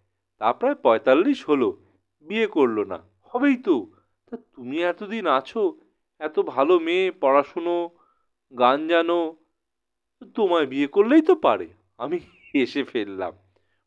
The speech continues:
বললাম, তা তোমরাই বলে দেখো না, আমি কি নিজের মুখে বলতে পারি? সবিতা বলে, ফিরে এসো, আমি বলবো ক্ষণ। আর দেখো, ডাক্তারবাবুর মাথাটা যেন ঠিক হয়। আমি গিয়ে চা বানিয়ে দোতলায়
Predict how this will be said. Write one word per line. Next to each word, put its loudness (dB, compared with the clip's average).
বললাম, 2
তা -2
তোমরাই 2
বলে 4
দেখো 2
না, -10
আমি -14
কি -10
নিজের 2
মুখে -4
বলতে 0
পারি? 0
সবিতা 0
বলে, 2
ফিরে 6
এসো, 0
আমি 0
বলবো 2
ক্ষণ। -6
আর -4
দেখো, 4
ডাক্তারবাবুর 0
মাথাটা 0
যেন -2
ঠিক -14
হয়। -2
আমি -6
গিয়ে 4
চা 4
বানিয়ে 0
দোতলায় 0